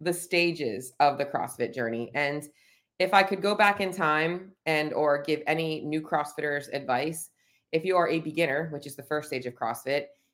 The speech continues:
is you should be addressing your nutrition as you start your training program. I do think that they go hand in hand, and I think that goes in anything that you do. If you're starting a fitness program,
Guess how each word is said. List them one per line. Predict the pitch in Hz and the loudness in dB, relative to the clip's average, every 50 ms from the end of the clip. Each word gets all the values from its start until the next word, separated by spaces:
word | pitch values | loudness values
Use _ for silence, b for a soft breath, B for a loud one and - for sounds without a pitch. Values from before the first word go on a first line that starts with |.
| b _ - | b _ 0
is | 170 170 170 170 165 165 156 160 - _ - | 2 4 4 4 4 2 -2 -4 -12 _ -16
you | - 160 165 185 196 | -12 -8 -6 -6 -6
should | 185 - - 190 175 170 165 | -8 -6 -6 -6 -4 -4 -4
be | 175 170 160 - | -2 -2 -2 -2
addressing | 147 147 - 156 143 143 143 - 151 147 143 | -2 -2 0 0 0 0 0 -4 -8 -6 -6
your | 135 139 131 | -6 -6 -4
nutrition | 131 135 135 - - 135 135 - - 131 127 127 127 127 - - _ - | -4 -6 -8 -8 -8 -10 -10 -8 -8 -6 -4 -4 -4 -4 -6 -6 _ 0
as | 143 147 147 139 135 - | 2 2 2 2 0 -6
you | 139 135 | -12 -12
start | 135 - - 120 123 120 - | -12 -6 -2 -2 -2 -2 -2
your | 120 - | -8 -8
training | - - - - - - - | -8 -12 -12 -12 -12 -14 -14
program. | - - - - 64 55 - 135 143 - b b b b b b b b b - | -12 -12 -12 -8 -8 -8 -8 -8 -12 -14 b b b b b b b b b 2
I | 160 160 160 | 4 4 4
do | 156 160 156 160 160 | 4 2 0 -2 -2
think | 160 - 170 160 160 | -2 -2 -4 -4 -4
that | 165 165 - | -6 -2 2
they | 160 151 | 2 2
go | 156 151 147 143 143 | 4 4 2 2 2
hand | 143 143 143 139 139 131 | 2 0 -4 -4 -4 -4
in | 127 127 | -4 -6
hand, | 131 135 127 135 151 180 202 | -4 -4 -2 0 0 0 0
and | 196 180 | 2 0
I | 175 | 0
think | 175 202 190 | 0 0 0
that | 196 185 | 0 0
goes | 180 180 175 165 | 2 0 0 0
in | 170 - | 0 0
anything | 151 151 156 151 156 - 147 139 | 0 0 0 -2 -4 -4 -6 -6
that | 135 - | -6 -6
you | - 135 127 | -6 -6 -6
do. | 131 139 131 123 | -4 -2 -2 -2
If | 123 123 | -2 0
you're | 165 175 202 | 0 0 0
starting | 196 - 202 196 202 185 156 | 0 0 -2 -2 -2 -2 -4
a | 151 | -4
fitness | - - 160 - 165 170 - | -2 -2 -2 0 0 -6 -6
program, | _ - 180 180 175 185 185 185 190 202 196 | _ -2 -2 0 0 0 0 0 0 0 -2